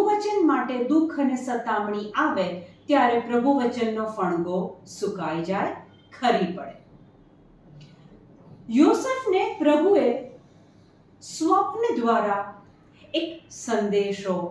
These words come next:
આપેલો. એકવાર એને એક સ્વપ્ન આવે છે અને એ હરખપદુડો થઈને એ સ્વપ્ન એના અગિયાર ભાઈઓને કહે છે. ઉત્પત્તિ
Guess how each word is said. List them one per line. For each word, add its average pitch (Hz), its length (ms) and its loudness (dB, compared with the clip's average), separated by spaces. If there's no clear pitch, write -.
આપેલો. - 400 -12
એકવાર 285 500 -2
એને 330 240 4
એક 349 100 -10
સ્વપ્ન 202 520 -2
આવે 160 300 -8
છે - 160 -16
અને 403 240 0
એ 320 40 2
હરખપદુડો 339 840 6
થઈને 330 420 2
એ 359 160 -2
સ્વપ્ન 339 640 0
એના 240 320 2
અગિયાર 196 540 0
ભાઈઓને 160 640 -4
કહે 147 120 -10
છે. - 180 -20
ઉત્પત્તિ 277 560 -2